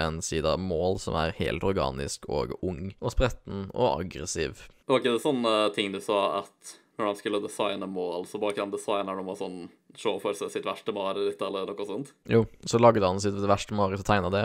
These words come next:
Speaker 1: og George syntes det var for skummelt, så det er bare sånn, nei, nei.
Speaker 2: <laughs>
Speaker 1: Nei, nei. Men de bru-, men de brukte igjen det designet faktisk til nattsøstrene fra Dathomir og Asajj Ventress, som han da
Speaker 2: Det er
Speaker 1: møter
Speaker 2: kult.
Speaker 1: på i Clone Wars.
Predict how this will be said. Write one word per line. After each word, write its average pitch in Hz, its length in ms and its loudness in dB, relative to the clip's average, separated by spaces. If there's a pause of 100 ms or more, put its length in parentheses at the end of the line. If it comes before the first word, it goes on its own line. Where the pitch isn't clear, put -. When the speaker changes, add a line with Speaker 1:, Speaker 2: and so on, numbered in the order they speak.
Speaker 1:
og 101 160 2
George 98 220 4
syntes 104 120 0
det 101 60 0
var 95 80 0
for 95 260 0
skummelt, 110 460 0
så 101 240 2
det 104 100 8
er 95 80 8
bare 95 140 0
sånn, - 80 -12
nei, 123 160 6
nei. - 500 2 (140)
Speaker 2:
<laughs> 87 160 -4
Speaker 1:
Nei, 82 80 2
nei. - 160 -10 (240)
Men 117 100 4
de 127 80 6
bru-, 143 220 -2
men 123 100 6
de 131 60 10
brukte 139 240 4
igjen 120 260 8
det 113 220 10
designet 101 500 4
faktisk 104 460 -4
til 104 260 4
nattsøstrene 110 880 -2
fra 104 140 -4
Dathomir 98 600 0 (100)
og 101 340 4 (160)
Asajj - 380 0
Ventress, 117 400 -2 (240)
som - 180 -2
han 104 80 2
da 95 80 8
Speaker 2:
Det 98 80 4
er 98 60 6
Speaker 1:
møter - 160 2
Speaker 2:
kult. - 100 0
Speaker 1:
på 95 140 8
i 80 100 4
Clone 73 220 -2
Wars. 107 240 -4